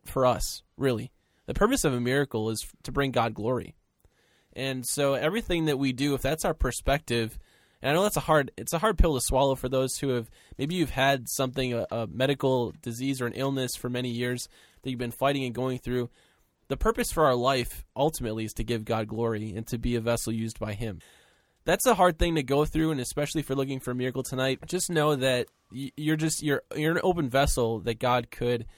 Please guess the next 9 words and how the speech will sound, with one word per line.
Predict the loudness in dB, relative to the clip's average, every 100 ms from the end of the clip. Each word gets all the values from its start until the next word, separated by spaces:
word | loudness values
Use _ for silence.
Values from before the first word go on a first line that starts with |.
| _ _
show | -6 2 4 4
his | 4 2 0
strength | -2 -2 -2 -6
and | -6
his | -4 2
power. | 4 4 0 -2 -8 _ _
And | -6
it's | -4 -2
not | 0 0 0